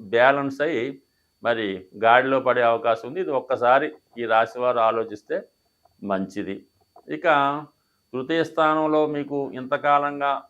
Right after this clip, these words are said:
సహాయ సహకారాలు అందిస్తున్నటువంటి శని భగవానుడు అతి త్వరలో చతుర్థ స్థానం అయినటువంటి అర్ధాష్టమ శనిలోకి మారడం వల్ల మరి మనసుకి కష్టం కలిగించే విషయాలు జరిగే అవకాశం ఉంటుంది.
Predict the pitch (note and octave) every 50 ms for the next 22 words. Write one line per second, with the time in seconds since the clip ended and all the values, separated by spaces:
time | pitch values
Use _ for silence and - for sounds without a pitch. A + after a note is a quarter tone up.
0 | _ _ - - - A#2+ A#2+ A#2 C#3+ D3 D3 D3+ D#3 D#3 D3+ D3+ - C3+ C3 C#3
1 | C#3+ C#3 - C#3+ C#3 C#3 C#3 C#3 C#3+ C#3 C#3 C#3 C3+ C3 C3+ C3+ C3+ C3+ C3+ -
2 | B2+ C3 C3 C3 B2+ B2+ B2 B2+ B2 B2 B2 B2+ B2+ B2+ A#2+ B2 - A#2+ A#2+ B2+
3 | B2 C3 B2+ B2 B2 B2 B2 A#2+ A#2 A2+ A2+ A#2+ D#3+ E3+ B2 A#2 C3+ - _ _
4 | _ _ _ _ _ _ _ _ _ _ - G2+ A2 - E3 E3 D#3+ - - -
5 | C#3+ D3 C#3+ D3 D3 D3+ D3+ D3 C3 - - _ _ _ - B2+ B2 B2 C#3+ C3+
6 | C3+ C#3+ C#3+ C#3 - C#3+ C#3 C#3 C3+ C#3 C#3 C3+ C3 C3 C3 C3 C3 C3 B2+ B2+
7 | B2+ B2 A#2 B2+ - - G#2+ G#2 - _ C#3+ C#3+ C#3+ C#3+ C#3+ - _ C#3 C3+ C#3
8 | C#3 C3+ C3+ - C3 C3 C3 C3 C3 C3 C3 B2+ B2+ B2 A2+ A2 A2 A2 A#2 B2
9 | A#2 A#2+ A#2+ A#2+ A#2 A#2 A#2 A#2+ C3+ - _ _ _ _ _ _ _ _ _ _
10 | _ _ _ _ _ A2+ B2 B2+ B2 A2+ A2 A2+ C3 D3+ D3+ D3+ F3 E3 E3 E3+
11 | E3 - - B2+ - - - D#3 D#3 D#3+ D3+ D3+ D#3 D3+ D3+ D3 D3+ D3+ D3+ D3
12 | C#3+ D3+ D3+ D3 C#3 C3+ C3 B2+ - D3 C#3+ C#3+ C#3+ C3 A#2 B2+ B2 B2+ C3 C3+
13 | C3+ C3 B2 B2 B2+ B2 C3 C3 C3 B2+ B2+ B2+ A#2+ A#2+ A#2 B2 A#2+ B2 B2